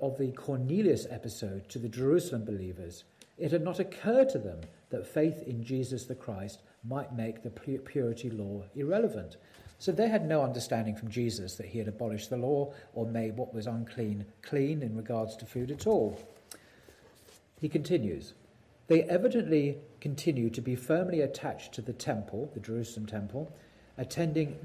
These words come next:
daily at the hour, hours of prayer," Acts two forty-six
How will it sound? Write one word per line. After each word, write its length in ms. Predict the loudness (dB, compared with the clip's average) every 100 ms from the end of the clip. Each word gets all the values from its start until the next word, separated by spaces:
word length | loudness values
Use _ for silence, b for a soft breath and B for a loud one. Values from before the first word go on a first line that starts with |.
| 6
daily 500 | 8 8 6 0 -2
at 160 | -4 -2
the 140 | -4 -2
hour, 460 | 0 0 0 -2 -8 -6
hours 340 | -2 -2 -2
of 120 | -8
prayer," 500 | -2 2 2 0 -6 -12 -8
Acts 320 | -6 -6 -12
two 320 | -8 -2 -2
forty-six 800 | -2 -6 -8 -8 -6 -6 -8 -18